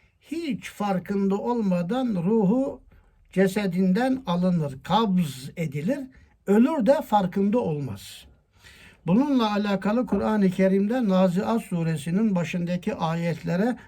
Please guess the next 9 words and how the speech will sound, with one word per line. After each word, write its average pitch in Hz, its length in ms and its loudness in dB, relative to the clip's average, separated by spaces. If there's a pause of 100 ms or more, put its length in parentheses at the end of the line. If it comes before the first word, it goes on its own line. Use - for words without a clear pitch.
(120)
bakabiliriz. 175 920 0 (880)
"Ve 165 320 2
naziatı 180 880 2
gargan 214 840 -2
ve 165 300 2
neşitatı 175 1120 0
neştan. 151 580 -2 (920)
Ve 175 300 2
naziatı 214 1200 2